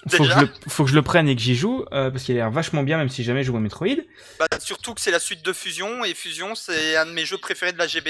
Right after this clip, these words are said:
Speaker 2: A, donc, euh, Metroid Dread, euh, dès que je le chope, je le ponce.
Speaker 1: Euh, la nuit ? Tu ponces la nuit ?
Speaker 2: Ouais,
Speaker 1: Deux,
Speaker 2: voilà, je ponce la nuit.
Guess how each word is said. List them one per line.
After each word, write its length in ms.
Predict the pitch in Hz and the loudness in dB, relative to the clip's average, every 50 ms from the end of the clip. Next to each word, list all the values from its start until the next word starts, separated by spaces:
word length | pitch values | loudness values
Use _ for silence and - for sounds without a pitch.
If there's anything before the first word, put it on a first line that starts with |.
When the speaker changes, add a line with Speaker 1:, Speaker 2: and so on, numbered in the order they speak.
| 156 | 0
Speaker 2:
A, 140 | 156 175 190 | 2 2 0
donc, 300 | 180 165 151 147 - - | -2 -6 -12 -12 -10 -8
euh, 400 | 151 143 139 139 139 135 135 139 _ _ | -8 -6 -6 -6 -6 -8 -8 -10 _ _
Metroid 300 | 143 147 - - - 165 151 | -10 -10 -10 -8 -10 -10 -10
Dread, 320 | 131 - 160 175 190 175 165 | -8 -2 0 0 0 0 -2
euh, 140 | 156 143 143 135 131 | -6 -6 -6 -6 -6
dès 100 | 170 175 | -8 -8
que 160 | - 202 180 | -6 -8 -8
je 100 | 165 175 | -6 -8
le 60 | 170 | -8
chope, 320 | - - 185 180 185 - - 151 151 | -6 -4 -4 -4 -6 -6 -12 -12 -12
je 120 | 135 143 165 | -10 -8 -8
le 60 | 170 | -8
ponce. 400 | - - 151 139 - - - - - - - - - _ _ _ _ - - - - - _ _ _ _ _ _ _ _ _ _ _ _ _ _ _ _ _ _ - - | -8 -8 -12 -12 -12 -14 -16 -16 -20 -20 -20 -20 -20 _ _ _ _ -20 -20 -20 -20 -20 _ _ _ _ _ _ _ _ _ _ _ _ _ _ _ _ _ _ 0 4
Speaker 1:
Euh, 200 | 151 135 127 123 127 | 6 6 6 4 4
la 160 | 139 156 147 151 | 4 4 4 6
nuit ? 280 | 160 175 190 202 208 - _ _ - | 6 4 2 2 0 -4 _ _ -20
Tu 120 | - - | -20 -12
ponces 220 | - 151 147 - - | -6 -4 -4 -2 0
la 80 | 156 160 | 0 0
nuit ? 200 | 175 190 190 - - - - _ _ _ _ _ _ _ _ _ _ _ _ _ _ _ - - | 0 0 -2 -4 -8 -20 -20 _ _ _ _ _ _ _ _ _ _ _ _ _ _ _ -6 0
Speaker 2:
Ouais, 100 | 160 165 | 4 4
Speaker 1:
Deux, 80 | 160 147 | 4 6
Speaker 2:
voilà, 180 | 165 165 160 | 6 4 4
je 100 | 117 123 | 4 -2
ponce 200 | - 151 139 - | -10 -12 -12 -8
la 100 | 151 139 | -8 -8
nuit. 200 | 139 139 143 139 | -8 -8 -14 -16